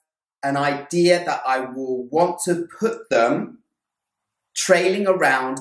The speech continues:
our kitchen window. I've been thinking about something that I want to have trailing around the window there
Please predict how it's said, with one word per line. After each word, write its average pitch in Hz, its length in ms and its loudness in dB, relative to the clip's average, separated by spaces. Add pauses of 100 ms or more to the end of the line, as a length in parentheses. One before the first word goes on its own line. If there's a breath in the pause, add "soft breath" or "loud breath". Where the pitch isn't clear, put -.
our 120 200 -2
kitchen - 580 -6
window. 135 540 2 (260 loud breath)
I've 143 120 2
been 131 180 0
thinking 208 300 -2
about 175 240 2
something 156 260 -2
that 135 160 0
I 135 40 0
want 147 140 0
to - 60 -8
have 151 120 -2
trailing 160 400 0
around 139 240 0
the 135 100 -4
window 123 340 0
there 117 380 0